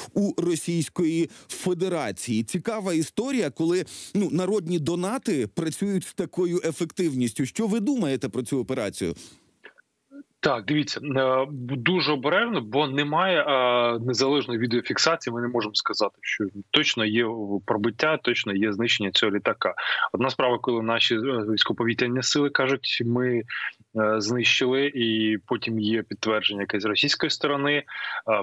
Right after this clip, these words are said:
Speaker 2: плюс-мінус там або відео, або, е, жалобна процесія щодо екіпажу, це окей.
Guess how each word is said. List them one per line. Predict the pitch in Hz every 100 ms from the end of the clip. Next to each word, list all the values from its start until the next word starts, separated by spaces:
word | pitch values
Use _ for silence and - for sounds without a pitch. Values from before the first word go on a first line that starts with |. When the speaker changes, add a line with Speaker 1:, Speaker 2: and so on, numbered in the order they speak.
| -
Speaker 2:
плюс-мінус | 117 107 117 107 95 -
там | 95 92
або | 95 104 101 95
відео, | 123 160 147 139
або, | 123 110 98 110 101 - _ _ _ _ _ -
е, | 123 104 104
жалобна | 104 131 110 107
процесія | 127 123 180 - 143
щодо | - 127
екіпажу, | 127 123 139 123 113
це | - 135
окей. | 127 127 98